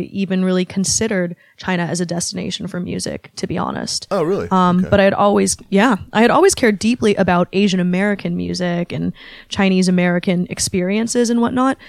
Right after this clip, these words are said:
Speaker 1: But in terms of connection to the mainland and whatnot, pretty much all of my family's in California. So I, I had really very little until my adult life.
Speaker 2: Bo-, Bohan, I'm, I'm curious, when you were growing up and going to school, were most of your friends black or white,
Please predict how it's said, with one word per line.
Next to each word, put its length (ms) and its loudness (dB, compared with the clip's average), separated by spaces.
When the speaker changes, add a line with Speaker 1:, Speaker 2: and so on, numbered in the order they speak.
Speaker 1:
But 120 2
in 100 4
terms 380 0
of 140 -2
connection 600 0
to 280 0
the 80 0
mainland 760 0
and 160 -2
whatnot, 480 -2
pretty 160 2
much 160 2
all 220 4
of 80 0
my 100 -2
family's 400 -2
in 80 -6
California. 640 -6
So 200 -4
I, 80 -2
I 20 2
had 300 -2
really 220 0
very 240 0
little 260 0
until 260 -4
my 120 0
adult 320 -4
life. 400 -4
Speaker 2:
Bo-, 160 2
Bohan, 560 0
I'm, 180 -6
I'm 140 -4
curious, 420 -4
when 160 0
you 140 0
were 220 4
growing 280 0
up 120 -2
and 80 -10
going 160 0
to 60 -8
school, 300 0
were 160 0
most 220 -2
of 80 -12
your 100 -2
friends 320 -6
black 480 -4
or 140 -6
white, 400 -6